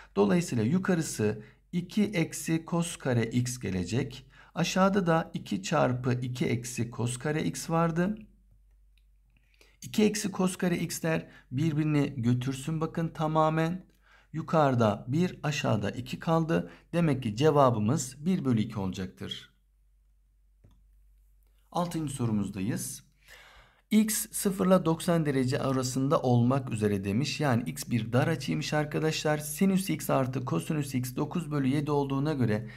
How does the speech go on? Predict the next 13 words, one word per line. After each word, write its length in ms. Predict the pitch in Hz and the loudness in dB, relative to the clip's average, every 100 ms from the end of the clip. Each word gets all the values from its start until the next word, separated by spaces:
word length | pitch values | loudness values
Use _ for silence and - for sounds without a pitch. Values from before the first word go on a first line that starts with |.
| - | -14
sin 280 | - 190 180 | 0 4 4
çarpı 420 | 160 117 110 - | 4 2 0 -6
kos 360 | 175 170 - | -2 -2 -4
nedir 360 | - 170 123 107 | -4 -2 0 0
diye 120 | 131 | -2
sorulmuş. 500 | 127 110 92 - - - - _ | -4 -6 -8 -10 -16 -20 -20 _
Bu 180 | 214 208 | -6 -2
trigonometrinin 920 | - 208 196 165 131 127 113 98 98 - | 0 2 4 4 2 2 0 0 -2 0
en 200 | 190 190 | 0 0
klasik 420 | 165 139 - - | -2 -2 -4 -6
sorularından 680 | 143 127 110 98 107 139 117 | -2 0 0 0 0 0 0
biridir 240 | 117 104 | 0 0
arkadaşlar. 600 | 92 87 92 90 - 165 | -6 -8 -12 -12 -8 -8